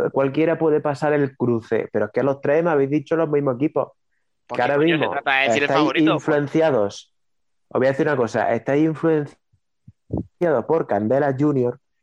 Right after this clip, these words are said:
Speaker 1: y Candela Junior está diciendo que los portugueses son los mejores equipos del puto mundo.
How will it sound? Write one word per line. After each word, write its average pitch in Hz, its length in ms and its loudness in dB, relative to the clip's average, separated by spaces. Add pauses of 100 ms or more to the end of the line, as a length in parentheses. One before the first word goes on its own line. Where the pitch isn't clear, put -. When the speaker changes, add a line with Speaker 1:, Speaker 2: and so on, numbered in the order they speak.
(200)
Speaker 1:
y 117 120 -4
Candela 135 420 0
Junior 135 300 0
está 110 160 -2
diciendo 127 460 0
que 117 340 0
los 101 360 -2
portugueses 113 460 -2
son 135 160 0
los 110 100 -2
mejores 117 280 -2
equipos 131 280 0
del 127 140 0
puto 131 240 -2
mundo. 139 420 0